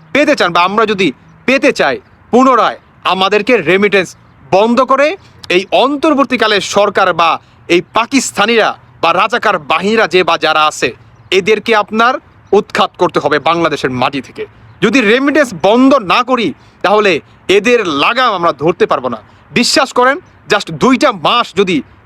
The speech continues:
রেমিটেন্সটা বন্ধ করে দিই আমরা, তাহলে দেখবেন যে এরা প্রবাসীদের হাত পা ধরে কানতে কানতে, মনে করেন, শেষ হয়ে যাবে।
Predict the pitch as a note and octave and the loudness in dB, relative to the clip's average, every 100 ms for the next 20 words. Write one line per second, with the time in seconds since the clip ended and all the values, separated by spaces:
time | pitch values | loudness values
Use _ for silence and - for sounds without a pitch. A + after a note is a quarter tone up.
0 | - C#3+ A#3+ D4 C#4 B3 G#3 E3+ - F3+ | -4 0 2 2 0 0 -2 -4 0 0
1 | A#3 C4 B3+ A#3 G#3 F#3+ F#3 D#3 - _ | 2 2 0 0 2 0 0 -2 -4 _
2 | _ F3+ G3+ A#3+ F#3+ G3+ F#3 G3 E3+ D#3+ | _ -2 2 2 0 -2 0 -2 0 -2
3 | D#3 G#3 A#3 D#3 - _ _ - A#3 A#3+ | 0 2 2 -2 -6 _ _ 0 2 2
4 | C4+ A#3+ G#3 - F3 G#3+ - B3+ F3+ G3 | 0 0 0 0 -2 -2 -4 -4 0 0
5 | F3 - _ - B3 C4 B3 B3 F#3+ F#3+ | 0 -4 _ -4 -4 -2 -2 -2 -2 -2
6 | G3 G3 F3+ D#3+ - G#3+ G3 D#3 C3 - | 0 0 0 -4 -2 -4 0 0 -2 -6